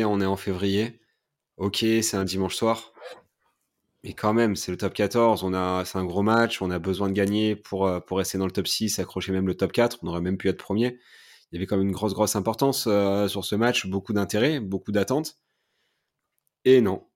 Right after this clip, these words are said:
Et non, les gens se, se détournent un petit peu du R C T parce qu'ils se reconnaissent pas beaucoup. Donc je pense que, comme t'as dit, Gérald, la, la stratégie du R C T, c'était de, de ch-,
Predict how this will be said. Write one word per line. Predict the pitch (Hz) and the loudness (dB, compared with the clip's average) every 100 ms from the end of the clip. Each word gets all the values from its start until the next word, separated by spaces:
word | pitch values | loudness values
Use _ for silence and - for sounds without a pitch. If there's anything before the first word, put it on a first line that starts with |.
| _ _ _ _ _ _ 113 | _ _ _ _ _ _ -2
Et | |
non, | 113 98 98 | 0 0 0
les | 92 | 0
gens | 98 104 | 0 -2
se, | - 107 98 95 95 87 | 0 2 4 2 0 -4
se | - - - - - | -10 -18 -16 -14 -12
détournent | 95 101 110 110 | -6 -4 2 2
un | |
petit | 107 - | 2 0
peu | 104 | 2
du | 101 | 2
R | - | 2
C | 95 | 0
T | - 139 | 4 4
parce | 110 90 | 4 -2
qu'ils | - | -4
se | - | -4
reconnaissent | 98 95 92 - | -2 0 0 0
pas | 92 | 0
beaucoup. | 90 - 147 156 - - - - _ - | 0 0 0 0 -12 -20 -20 -20 _ -10
Donc | 101 | -8
je | - | 0
pense | 127 127 | -2 0
que, | 107 | -2
comme | 113 107 | 0 -2
t'as | 107 | -2
dit, | 104 107 | -2 0
Gérald, | 107 113 117 | 2 4 2
la, | 92 90 - | 2 0 -2
la | - 98 | -2 -2
stratégie | - 104 107 110 | 0 -2 0 0
du | 104 98 | 2 0
R | |
C | - 101 | 0 0
T, | 117 117 | 2 2
c'était | 110 90 - 92 | 0 -4 -4 0
de, | 95 92 90 80 - | 2 2 2 -2 -6
de | 92 92 98 | -8 -4 -4
ch-, | - | -6